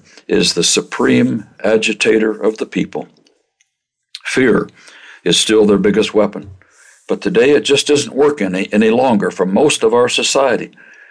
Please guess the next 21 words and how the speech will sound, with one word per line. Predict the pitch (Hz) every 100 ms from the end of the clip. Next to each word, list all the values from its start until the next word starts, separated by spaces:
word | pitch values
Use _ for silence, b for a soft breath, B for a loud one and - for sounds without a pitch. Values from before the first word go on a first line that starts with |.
| b b b _
Jesus | - 156 113 110 -
is | 107
not | 110 139 -
coming | - 127 120 107
back | 120 104 104 - -
to | 101
rescue | 110 110 - 98 98
a |
bunch | 95 110 104
of | -
people | 139 104 107 104
that | 104
don't | 113 113 127
give | 135
a | 110
hoot | 127 160
about | 117 113 110
what | 127
he | 139
taught. | 135 160 160 - B B B B B B B _ _
That | 117 139 123 -